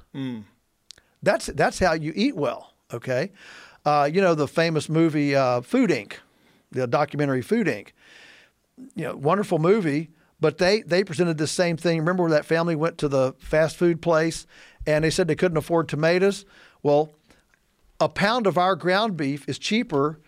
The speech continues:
Speaker 2: than that, um, burger, soft drink, and, and massive fries that he got. And there's probably more nutrition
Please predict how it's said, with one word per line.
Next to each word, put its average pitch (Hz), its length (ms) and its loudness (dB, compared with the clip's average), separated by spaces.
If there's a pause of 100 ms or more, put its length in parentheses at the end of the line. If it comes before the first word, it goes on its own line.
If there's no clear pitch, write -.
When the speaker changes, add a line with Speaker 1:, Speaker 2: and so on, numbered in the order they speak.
(260)
Speaker 2:
than 147 180 0
that, 165 320 0 (320)
um, 127 540 0 (340)
burger, 185 640 2 (160)
soft 185 420 0
drink, 175 460 -2
and, 143 340 0 (220)
and 131 280 0 (400)
massive 156 520 -2
fries 175 760 0
that 135 160 -4
he 139 160 -4
got. 139 300 0 (300)
And - 60 -20
there's 151 140 0
probably 170 260 0
more 180 240 2
nutrition 175 720 -2